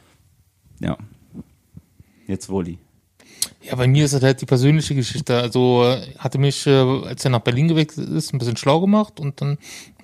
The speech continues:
Speaker 2: oh ja, hat ja eine beeindruckende Karriere, A H L, I H L gehabt, Detroit Vipers et cetera, Grand Rapids Griffins und was ich ein bisschen seltsam fand, waren seine Wechselgeschichten. Also bevor er zu uns kam, das Jahr davor,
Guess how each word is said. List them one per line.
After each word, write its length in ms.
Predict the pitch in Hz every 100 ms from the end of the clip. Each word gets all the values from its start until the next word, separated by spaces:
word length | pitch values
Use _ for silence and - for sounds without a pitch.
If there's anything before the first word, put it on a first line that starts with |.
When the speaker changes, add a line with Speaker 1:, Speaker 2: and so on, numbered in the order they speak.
| -
Speaker 2:
oh 200 | - - -
ja, 320 | 113 135 151
hat 120 | 127
ja 40 | 123
eine 100 | 120
beeindruckende 640 | 120 131 127 143 135 131
Karriere, 460 | - 120 139 165 165
A 20 |
H 360 | 135 151 151 -
L, 240 | 147 151
I 220 | - 139 147
H 140 | -
L 200 | 147 147
gehabt, 600 | 143 147 180 - - -
Detroit 380 | 139 - 127 113
Vipers 560 | 120 139 143 151 147 -
et 160 | 135
cetera, 400 | - 135 139 147 - - -
Grand 300 | - 127 135 147
Rapids 440 | 123 135 127 -
Griffins 680 | 139 147 185 180 180 180 -
und 800 | - 139 143 143 147 147 - - _ _ _ _ _ _ _ _
was 100 | -
ich 80 | 139
ein 40 | 156
bisschen 220 | 135 139
seltsam 320 | 131 131 156
fand, 260 | 151 139 127
waren 140 | 127
seine 220 | 127 123
Wechselgeschichten. 680 | 117 - - 117 110 117 -
Also 180 | 120 120
bevor 300 | 123 - 151
er 80 | 147
zu 160 | - -
uns 220 | 170 -
kam, 220 | 180 175
das 140 | 160
Jahr 140 | 139 143
davor, 480 | 143 - 156 165